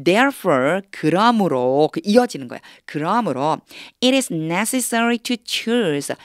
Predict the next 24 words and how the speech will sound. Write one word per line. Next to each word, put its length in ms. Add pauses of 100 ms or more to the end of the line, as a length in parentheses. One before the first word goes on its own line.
(120)
제가 180
여기까지 440
끊을 220
거예요. 380
왜냐? 520 (260)
이 160
문장은요, 680 (340)
아주 420
전형적인 1400 (220)
문법의 480
하나 180
구조이면서요, 960 (240)
동시에 640 (240)
표현이기 640
때문에 460 (300)
좀 160 (100)
오늘 300
요걸 220
하고 200
나면 380 (200)
꼭 220
알아두세요. 420 (680)
이렇게 260
했어요. 380